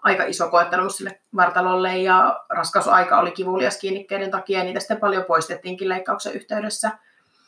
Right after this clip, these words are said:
Ja ne edelleen vaivaa näin reilu viiden vuoden jälkeenkin toisella puolella kehoa, että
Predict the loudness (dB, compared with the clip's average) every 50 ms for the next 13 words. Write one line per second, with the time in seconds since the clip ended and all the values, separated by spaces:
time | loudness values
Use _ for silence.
0 | _ _ _ 0 4 4 6 6 4 2 0 -4 -10 _ _ -6 -4 -2 -2 -2
1 | -2 -2 -2 -2 0 2 2 2 2 2 2 0 2 2 2 2 4 2 2 -2
2 | -4 -10 -12 -8 -4 -2 -2 -2 -2 -4 -6 -2 -2 -2 -2 0 -2 -2 -2 -2
3 | -2 -2 -2 -4 -6 -8 -8 -6 -6 -6 -6 -8 -12 _ _ _ _ _ _ -10
4 | -8 -6 -4 -6 -6 -4 -2 -2 0 0 -2 -2 -4 -6 -4 -4 -2 -2 -4 -6
5 | -10 _ -12 -12